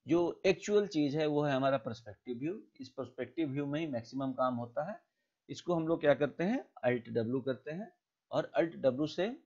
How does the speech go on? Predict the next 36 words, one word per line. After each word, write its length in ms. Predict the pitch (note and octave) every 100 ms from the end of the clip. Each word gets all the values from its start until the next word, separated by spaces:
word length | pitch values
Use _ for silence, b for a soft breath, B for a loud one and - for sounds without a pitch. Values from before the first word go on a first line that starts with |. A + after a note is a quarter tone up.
| _
हमने 320 | - C3+ A#3 D4+ _ _ -
इसको 320 | A#2 F#3 B3+ - _ _ _ _ _ _ _ _ _ _ _ _ _ _ _ _
बड़ा 200 | A2 A#2
कर 180 | A#2+ D3
लिया। 320 | D#3 F#3+ F#4 F#4+ _ _ _ _
ये 80 | B2
फ्रंट 380 | A#2 C3+ C#3+ D3
है, 140 | F3+ A#3+ F#4 _ _ _ _
फ्रंट 240 | A#2+ B2+ B2
में 80 | C3+
हमें 160 | C3
नहीं 180 | B2+ C3
जाना 260 | C3 C3+ D3
है, 180 | G3+ - _ _
हमें 220 | G2 A2+ A2+
जाना 280 | A2+ A#2 C#3
है 160 | A3 G4+ _ _ -
इस 200 | G2+ G2
व्यू 200 | A#2 B2+
में, 200 | D#3 B3+ - _ _ _ _ _
पर्सपेक्टिव 500 | A2+ - A#2+ - C3+
में 100 | C3+
जाना 260 | C3 C3 E3
है। 140 | A#3+ - _ _ -
पर्सपेक्टिव 480 | A#2+ C#3+ C#3 F3+ F3+
हमारा 300 | D3 C#3 C#3+
थ्री 200 | C3+ B2
डी 160 | A#2 A#2+
व्यू 240 | A2+ G2
होता 260 | F2 - -
है, 100 | - _
ठीक 180 | F3+ -
है। 120 | - - _ _ b b b _
हमारे 300 | B2+ C#3+ E3
यहाँ 240 | F3+ F3 E3
पे 120 | F#3